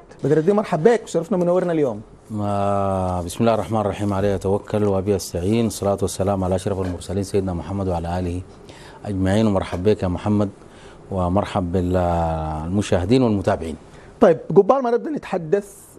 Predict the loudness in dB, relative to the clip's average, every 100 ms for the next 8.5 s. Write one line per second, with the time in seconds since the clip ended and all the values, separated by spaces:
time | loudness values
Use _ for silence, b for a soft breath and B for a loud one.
0 | -6 -4 -2 -4 -4 -6 -2 -2 0 -2
1 | -4 -2 0 -2 -4 -6 -4 -6 -4 -8
2 | -6 -6 -6 -6 -6 -6 0 4 4 4
3 | B B B B -2 0 2 0 0 0
4 | 0 4 6 6 2 -2 0 0 0 0
5 | 2 2 2 -2 -10 -8 -6 -4 -6 -2
6 | 0 0 0 -2 2 2 4 2 2 0
7 | -4 -8 -6 -4 0 0 0 0 0 0
8 | 0 0 2 0